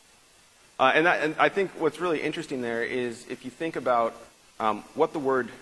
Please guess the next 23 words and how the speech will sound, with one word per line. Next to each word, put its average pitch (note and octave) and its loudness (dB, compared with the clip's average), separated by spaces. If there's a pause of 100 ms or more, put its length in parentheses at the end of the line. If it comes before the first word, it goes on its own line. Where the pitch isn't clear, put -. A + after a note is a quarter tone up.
(500)
Christ D3+ 2
means, A2 -6
of G#2 -20
course, A#2+ -2
it's C3 -12
one D#3+ -2
of - -
the A#2 -6
few D3 0
times C3+ -4
you A#2 -8
have C3 2 (400)
a A2 0
possessive, G#2+ 0 (760)
uh, A2+ 0
statement D3 -2
with G2 -10
it, F2 -12
that A#2 -2
it C3 -2
is C#3+ -4
the C3+ 2
Lord's B2+ 2